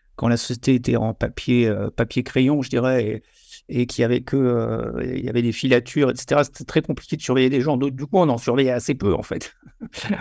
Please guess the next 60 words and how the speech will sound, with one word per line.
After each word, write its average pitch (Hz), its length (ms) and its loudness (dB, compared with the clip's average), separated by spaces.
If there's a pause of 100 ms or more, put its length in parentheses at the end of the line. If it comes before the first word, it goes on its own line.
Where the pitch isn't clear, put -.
surveillait 135 380 2
vraiment 143 260 2
que - 80 -6
ceux 143 100 0
qui 135 140 -2
étaient 123 160 0
méchants. 185 380 2 (360)
Euh, 127 880 0
là, 175 340 6
on 147 200 4
surveille 156 320 2
tout 160 100 0
le 147 60 2
monde. 123 220 0 (160)
C'est, 95 400 -6
c'est - 140 -8
plus 107 160 -6
simple, 160 360 2
on 107 60 0
se 110 100 -6
demande 107 280 0
pas 131 140 2
quoi, 151 300 4
puisque - 260 -6
finalement, 120 380 -2
ça 120 120 -6
coûte - 200 -8
rien. 151 240 4
En - 120 -6
fait, 117 180 -6
on 131 100 -2
est 143 60 -2
sur 123 140 -6
le 110 60 -6
coût 127 120 -2
marginal. 117 540 0 (460)
Donc, 247 180 -4
on 175 60 0
surveille 190 340 4
tout 156 140 0
le 147 60 2
monde, 214 280 2
et, 143 200 2
euh, 127 120 2
plus 165 180 -6
ça 151 180 0
va, 175 120 6
plus - 140 -2
on 170 60 2
va 147 100 2
surveiller, 143 420 2
en - 100 -2
fait. - 220 -4
Puisqu'effectivement, - 600 -6
comme 143 200 -2
le 131 80 0
coût 165 160 -2
marginal 165 520 4
de 113 80 -4
chaque - 260 -2